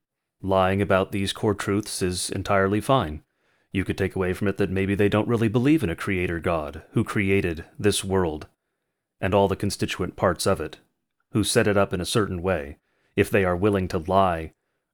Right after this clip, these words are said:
about the way that he did things. And so the witness that they are presenting, they are giving to the world,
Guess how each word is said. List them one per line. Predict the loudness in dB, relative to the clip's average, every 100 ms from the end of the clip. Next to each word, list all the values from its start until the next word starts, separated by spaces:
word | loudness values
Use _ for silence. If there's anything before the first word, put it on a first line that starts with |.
| -6
about | 0 2 2
the | -2
way | -2 -2
that | -6 -6
he | -2
did | 0 0
things. | -2 -10 -12 -18 -18 _ _ _ _ _ _ _ _ _ _ _ _ _ _ _ _ _ _ _ _ _ _ _
And | -10 -4
so | -4 -4
the | -8 -8 -2
witness | 0 0 0 -2
that | -4 -4 0
they | 2 2 2
are | 2 2 2 0 -6
presenting, | -4 -2 0 -2 -2 -2
they | 2
are | 2
giving | 2 0 0 0
to | -2
the | -6 -4
world, | 0 2 0 -4 -14